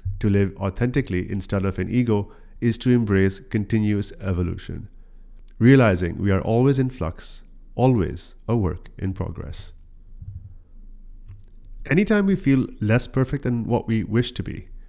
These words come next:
we experience anxiety because we believe we have fallen in the eyes of others. Then we react in an emotional manner.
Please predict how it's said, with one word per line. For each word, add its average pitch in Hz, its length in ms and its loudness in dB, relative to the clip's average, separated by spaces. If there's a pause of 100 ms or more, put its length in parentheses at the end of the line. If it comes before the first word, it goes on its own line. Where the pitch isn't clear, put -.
(240)
we 139 100 6
experience 123 600 2
anxiety 117 720 0
because 107 240 0
we 113 180 2
believe 120 500 4
we 113 120 2
have 117 220 2 (120)
fallen 135 640 -2 (120)
in 104 140 -2
the 101 140 2
eyes 92 260 -2
of 90 120 -6
others. 110 480 -4 (800)
Then 123 380 4
we 104 120 4
react 92 380 2
in 98 80 -2
an 101 140 0
emotional 110 480 0
manner. 85 420 -6